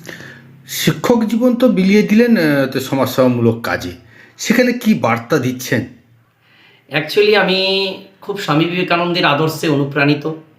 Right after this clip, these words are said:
Speaker 2: স্বামী বিবেকানন্দের মতাদর্শেই আমি চলাফেরা করি যে ইহকাল পরকাল কিছু নয়, এই জীবনের, জীবনের থেকে সব থেকে বড় দামি হচ্ছে কর্ম।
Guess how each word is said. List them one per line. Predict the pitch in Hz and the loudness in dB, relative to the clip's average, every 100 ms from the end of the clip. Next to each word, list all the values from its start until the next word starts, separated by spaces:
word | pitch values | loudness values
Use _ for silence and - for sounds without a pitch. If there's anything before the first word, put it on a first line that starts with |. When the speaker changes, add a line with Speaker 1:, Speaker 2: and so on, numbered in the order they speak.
| _ _ _ _ | _ _ _ _
Speaker 2:
স্বামী | - 131 147 | -4 2 4
বিবেকানন্দের | 156 156 156 151 151 143 | 4 2 4 6 4 2
মতাদর্শেই | 139 151 151 147 - 156 | 0 0 0 -2 0 0
আমি | 147 143 | 2 0
চলাফেরা | 131 127 139 135 | -4 -4 -2 -4
করি | - 127 139 - _ _ _ _ _ _ _ - | -6 -6 -6 -8 _ _ _ _ _ _ _ -4
যে | 151 | 0
ইহকাল | 165 170 185 190 196 - | 0 2 2 2 -2 -2
পরকাল | 165 170 185 170 | -4 -4 -2 -4
কিছু | 160 147 170 | -4 -8 -4
নয়, | 170 190 - - _ _ - | -4 -6 -10 -20 _ _ -2
এই | 147 156 | 0 0
জীবনের, | 175 196 190 156 | 0 0 2 2
জীবনের | 143 151 180 196 196 - | 2 4 4 2 0 -2
থেকে | 147 143 | 0 0
সব | 156 147 - | -2 -4 -2
থেকে | 156 147 | 0 2
বড় | 143 143 | 2 2
দামি | 147 160 | 2 2
হচ্ছে | 160 - | 0 -6
কর্ম। | 156 131 120 117 | -6 -2 -2 -4